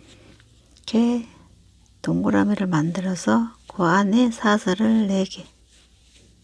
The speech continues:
네 개. 이렇게 네 개 해줬죠?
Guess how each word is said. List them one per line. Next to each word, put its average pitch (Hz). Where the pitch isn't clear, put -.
네 185
개. -
이렇게 202
네 190
개 190
해줬죠? 180